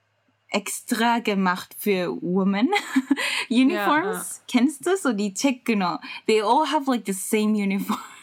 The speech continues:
Speaker 2: Yeah, yeah, yeah,
Speaker 1: It's
Speaker 2: yeah.
Speaker 1: so, like, Showa thing, and then they still wear it,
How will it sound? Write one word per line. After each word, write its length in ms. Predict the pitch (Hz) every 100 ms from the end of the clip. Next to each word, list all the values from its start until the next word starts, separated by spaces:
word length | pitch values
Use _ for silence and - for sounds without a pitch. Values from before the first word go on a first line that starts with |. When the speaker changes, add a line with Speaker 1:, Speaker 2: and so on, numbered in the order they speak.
| - _ _
Speaker 2:
Yeah, 260 | 214 208 196 -
yeah, 160 | 185
yeah, 0 |
Speaker 1:
It's 160 | 180 180
Speaker 2:
yeah. 180 | 175 175
Speaker 1:
so, 160 | 320 311
like, 260 | 269 262
Showa 840 | - - - 208 208 202 208 214 -
thing, 360 | 190 208 302 - - -
and 200 | - 214
then 480 | 214 208 202 202 - 185
they 180 | 220
still 400 | 196 - 214 208
wear 240 | 185 175 175
it, 240 | 156 -